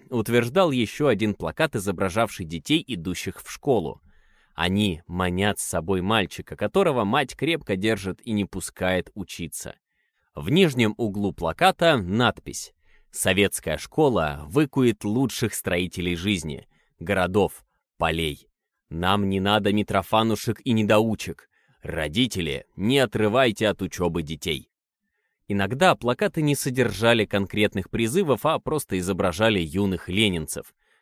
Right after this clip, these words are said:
пионеров со знаменами. Посредством плакатов, посвященных военной тематике, у детей формировалась мысль о необходимости защиты Родины. Надписи на таких плакатах гласили: «Красная армия и Красный флот —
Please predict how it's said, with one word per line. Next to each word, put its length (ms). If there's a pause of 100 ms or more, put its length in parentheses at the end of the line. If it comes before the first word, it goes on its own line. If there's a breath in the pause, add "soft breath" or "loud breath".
пионеров 520
со 160
знаменами. 680 (600)
Посредством 640
плакатов, 560
посвященных 640
военной 480
тематике, 640
у 100
детей 320
формировалась 760
мысль 460
о 80
необходимости 840
защиты 500
Родины. 460 (520 soft breath)
Надписи 540
на 140
таких 340
плакатах 500
гласили: 600 (600)
«Красная 640
армия 520
и 180
Красный 560
флот — 420